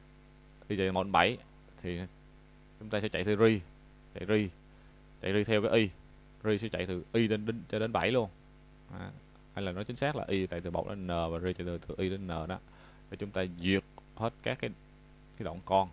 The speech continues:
và chúng ta tính tổng. Thì đầu tiên á là chúng ta y chạy từ một.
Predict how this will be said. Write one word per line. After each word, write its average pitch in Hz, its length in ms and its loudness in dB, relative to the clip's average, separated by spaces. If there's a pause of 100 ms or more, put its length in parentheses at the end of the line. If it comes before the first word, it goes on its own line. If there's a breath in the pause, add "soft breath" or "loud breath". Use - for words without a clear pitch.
(380)
và 90 80 -10
chúng 92 160 -10
ta 92 180 -4
tính 104 180 -10
tổng. - 220 -4 (1200 loud breath)
Thì - 80 -8
đầu 95 180 4
tiên 104 300 2
á 107 140 0 (440)
là 95 80 -10
chúng 92 100 -10
ta 101 200 -2
y 104 260 2 (180)
chạy 82 100 -10
từ 87 140 -8
một. 85 280 4